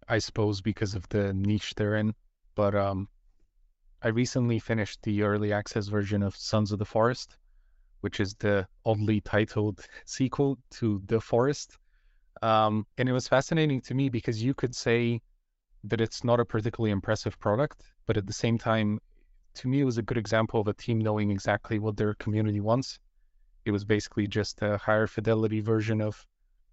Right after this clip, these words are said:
their original game, which was quite beloved. And they expanded on very, very few aspects, but those were the exact ones that the community wanted. So as a result, it's like the reception is overwhelmingly positive, even though,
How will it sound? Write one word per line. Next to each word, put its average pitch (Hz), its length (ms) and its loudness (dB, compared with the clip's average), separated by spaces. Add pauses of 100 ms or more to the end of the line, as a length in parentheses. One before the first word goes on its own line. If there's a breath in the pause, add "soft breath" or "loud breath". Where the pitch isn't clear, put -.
their 101 120 2
original 113 460 2
game, 123 400 2
which - 180 -8
was 101 140 -6
quite 104 220 2
beloved. 113 360 2 (1080)
And 107 240 2
they 107 160 2
expanded 110 760 -2 (400)
on 113 160 0
very, 120 300 2
very 113 240 2
few 107 240 0
aspects, 107 520 0
but 110 140 -4
those 110 260 2
were 110 180 0 (100)
the 110 120 0
exact 104 460 0
ones 107 260 0
that 98 200 -6
the 110 100 -6 (120)
community 104 420 0
wanted. 117 360 0 (500)
So - 140 -2
as 101 120 0
a 101 40 -2
result, 101 420 0
it's - 180 -10
like 92 220 -4
the 104 80 -2
reception 110 500 0
is 104 100 0
overwhelmingly 107 580 0
positive, 139 460 0 (600)
even 123 280 0
though, 113 380 2